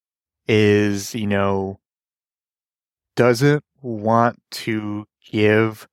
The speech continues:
the Hashira, who is Zero, the key. And now this key is very significant because this key is actually what operates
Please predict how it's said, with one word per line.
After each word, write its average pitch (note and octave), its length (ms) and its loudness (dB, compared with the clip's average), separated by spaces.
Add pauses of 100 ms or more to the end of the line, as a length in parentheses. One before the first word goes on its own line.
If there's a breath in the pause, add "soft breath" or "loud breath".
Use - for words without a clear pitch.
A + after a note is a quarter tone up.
(400)
the G#2 100 -4
Hashira, G#2 800 -2
who G#2 180 -4
is G2+ 300 0
Zero, G#2 500 2 (300)
the G#2 100 0
key. G2+ 640 -4
And G#2 140 -2
now G2+ 200 0
this G#2+ 220 -2
key E3 280 -2
is D#3 80 2
very B2+ 200 2
significant A2 600 -2
because G2 340 -2
this G#2 220 -2 (100)
key C3 560 -4
is G2+ 120 -4
actually G#2 680 -4 (140)
what A2 420 -2 (120)
operates G#2 960 0